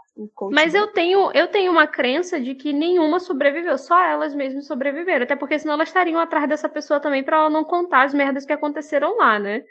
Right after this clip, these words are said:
Speaker 2: Então,
Speaker 1: É.
Speaker 2: assim, eu tenho pra mim que elas, de fato, elas são as únicas sobreviventes e o Travis, né? Só que agora ele morreu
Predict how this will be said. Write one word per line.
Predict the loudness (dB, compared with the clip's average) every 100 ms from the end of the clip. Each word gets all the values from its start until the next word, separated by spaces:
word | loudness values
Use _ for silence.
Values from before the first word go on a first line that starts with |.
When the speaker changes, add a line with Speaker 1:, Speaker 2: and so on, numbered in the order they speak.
| -6
Speaker 2:
Então, | 2
Speaker 1:
É. | 4
Speaker 2:
assim, | 4 0
eu | -4
tenho | -4 -6 -6 -4
pra | -4
mim | -4 -4 -6
que | -8 -10 -4
elas, | 0 0 -2
de | -6 -6 0 -2
fato, | 2 4 4 2
elas | 0 0 -2
são | -4 -4
as | -4 -4
únicas | -2 -2 -4 -6
sobreviventes | -8 -4 -4 -4 -6 -6 -4
e |
o | -6
Travis, | -2 0 0 0 -6
né? | -6 -6
Só | -6 -10
que | -10 -12
agora | -10 -10 -10 -10 -12
ele | -12
morreu | -10 -8 -6 -6 -6